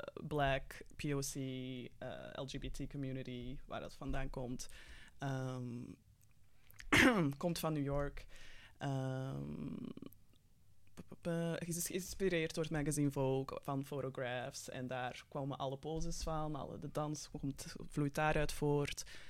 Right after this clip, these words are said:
Eh, uit die underground gay club scene. En whacking komt van de andere kant van de States, West Coast. En daar waren ze geïnspireerd door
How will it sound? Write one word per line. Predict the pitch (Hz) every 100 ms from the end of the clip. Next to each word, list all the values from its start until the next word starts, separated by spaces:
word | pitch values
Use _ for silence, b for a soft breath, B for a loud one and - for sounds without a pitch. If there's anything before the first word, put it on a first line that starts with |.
| B B -
Eh, | 143 135 135 135 131 131 - -
uit | 156 143 - 147
die | 156
underground | 143 147 143 147 143 - -
gay | - 143
club | - 156
scene. | - 156 156 156 156 B B B B -
En | 156 151 147 143 143 143 139 139 139 139
whacking | 160 233 285 - 143 135 131 147 147 -
komt | - 160 151 -
van | 151 143
de |
andere | 160 240 254
kant | 247 240 254 - - -
van | -
de | 196
States, | - 196 196 196 -
West | 165 185
Coast. | - 175 170 170 -
En | -
daar | 160 156 156
waren | 156 151
ze | 151
geïnspireerd | 147 147 160 175 180 156 - -
door | 165 151 147 143 135 131 - -